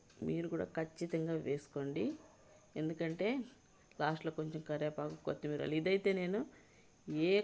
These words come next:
కూరకైనా, చికెన్, మటన్ వండినా లాస్ట్లో కరివేపాకు,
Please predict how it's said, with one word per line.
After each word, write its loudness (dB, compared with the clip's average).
కూరకైనా, 2
చికెన్, 0
మటన్ 0
వండినా -2
లాస్ట్లో -2
కరివేపాకు, 0